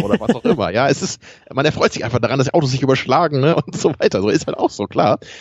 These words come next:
Aber andererseits, ähm, ich,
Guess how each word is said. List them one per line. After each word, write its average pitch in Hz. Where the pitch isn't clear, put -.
Aber 135
andererseits, 165
ähm, 147
ich, -